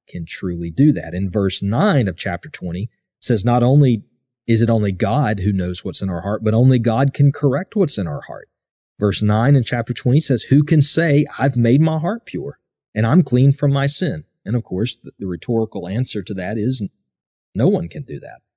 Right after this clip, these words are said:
That points us to the gospel. It points us to God. Only God knows what's in our spirit. Only God knows what's in our heart, and only God can clean our heart and make it pure.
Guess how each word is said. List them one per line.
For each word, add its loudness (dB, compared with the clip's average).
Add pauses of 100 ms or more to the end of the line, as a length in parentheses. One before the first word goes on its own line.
(680)
That -6
points 0
us -8
to -2
the -4
gospel. -6
It -18
points -4
us -4
to -2
God. 0 (220)
Only -6
God -4
knows 0
what's -4
in -2
our -4
spirit. 0 (800)
Only -4
God 0
knows 2
what's -2
in 0
our -4
heart, -4
and -6
only -4
God -8
can -8
clean -2
our -2
heart -12
and -10
make -14
it -14
pure. -10